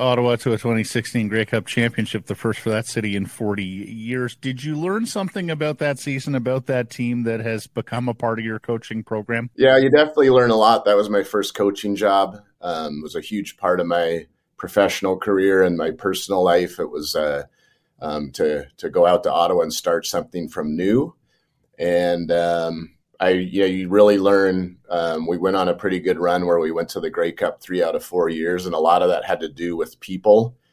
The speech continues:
Speaker 2: So you need talent for sure. There's no question that talent has to be part of the equation, but in pro sports, everything's really close and the talent level's close. So you need as many quality people,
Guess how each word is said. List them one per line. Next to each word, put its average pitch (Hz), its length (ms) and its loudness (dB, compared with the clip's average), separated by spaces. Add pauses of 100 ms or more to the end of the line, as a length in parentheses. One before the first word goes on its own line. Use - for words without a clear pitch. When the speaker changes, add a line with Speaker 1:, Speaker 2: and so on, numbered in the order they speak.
(180)
Speaker 2:
So - 140 -2
you 95 180 2
need 104 300 2
talent 98 500 2
for 95 160 -4
sure. 92 440 2
There's 80 320 0
no 85 160 2
question - 480 -2
that 76 240 -6
talent 85 400 -4
has 87 180 -6
to - 80 -16
be 80 100 -6
part 80 260 -2
of 78 60 -4
the 80 100 -4
equation, 85 600 -4
but 80 260 -4 (560)
in - 180 -8
pro 110 200 4
sports, 107 480 4
everything's 92 420 0
really 92 220 0
close 87 460 0
and 85 100 -4
the 78 80 -6
talent 90 380 -2
level's 90 340 -2
close. 90 380 -2
So 90 60 -6
you 80 100 -6
need 92 180 -2
as 90 140 -8
many 90 180 -4
quality 87 500 0
people, 90 640 -2